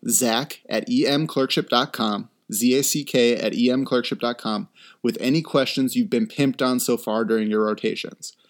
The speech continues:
Quick ones, ridiculous ones, hard ones, softballs. I need more content if we're gonna do this pimping episode for next year's students. I really want to, but I just haven't had enough emails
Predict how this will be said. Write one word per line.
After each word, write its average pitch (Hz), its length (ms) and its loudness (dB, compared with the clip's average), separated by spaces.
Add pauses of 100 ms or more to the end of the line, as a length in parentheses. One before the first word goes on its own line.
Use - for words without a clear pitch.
(200)
Quick 160 240 2
ones, 156 360 4
ridiculous 139 640 2
ones, 135 360 0
hard 135 260 2
ones, 127 420 2
softballs. 113 640 0 (440)
I 131 120 2
need 165 160 2
more 131 240 2
content 127 460 0
if - 100 -10
we're 117 80 0
gonna 113 160 0
do 117 300 0
this 107 240 0
pimping 120 400 2
episode 120 680 2
for 117 120 0
next 113 280 -2
year's 110 200 0
students. 123 340 0
I 98 40 0
really 120 260 6
want 110 300 2
to, 127 180 2
but 101 180 0
I 107 100 2
just 104 180 -4
haven't 113 240 0
had 113 160 -2
enough 110 260 0
emails 117 560 2